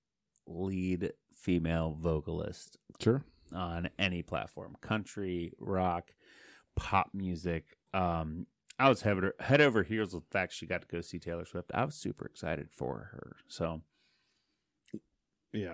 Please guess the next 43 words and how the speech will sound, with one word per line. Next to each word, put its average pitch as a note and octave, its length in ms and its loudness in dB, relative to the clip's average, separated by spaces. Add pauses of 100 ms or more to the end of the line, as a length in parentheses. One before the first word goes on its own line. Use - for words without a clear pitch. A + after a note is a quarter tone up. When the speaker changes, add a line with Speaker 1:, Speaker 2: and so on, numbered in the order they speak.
(120)
Speaker 2:
I G2 40 -4
was. G2 300 -4 (920)
I D3 60 0
know B2+ 100 6
I've G2 100 -2
said F#2+ 140 -4
this E2+ 140 -8
before E2+ 300 -4
on E2+ 40 -2
the D#2+ 60 -4
podcast D#2+ 400 -6
too. G#2 80 0
I'm F#2 80 0
always F#2+ 220 0
like, F#2 140 -2 (540)
"I C#4 260 12
don't A3+ 120 8
really E3 180 8
like B2+ 320 6 (400)
female A#2 340 6
singers G2+ 440 -2
as F#2 100 -6
much. G2 400 -6
Like, F2 220 -8
I E2+ 80 -4
don't F#2+ 100 -4
know G2 80 -2
what F#2+ 120 0
it F#2 80 -2
is. G2+ 360 0
I'm F2 140 -6
just - 140 -10
nothing E2+ 320 -8
sexist F#2 520 -6
or E2+ 80 -6
anything D#2+ 220 -8
like D2+ 120 -14
that. G2+ 400 0
It's - 120 -18
just F2 180 -10
not E2+ 180 -6
my D#2 100 -8
vibe." F#2+ 480 -6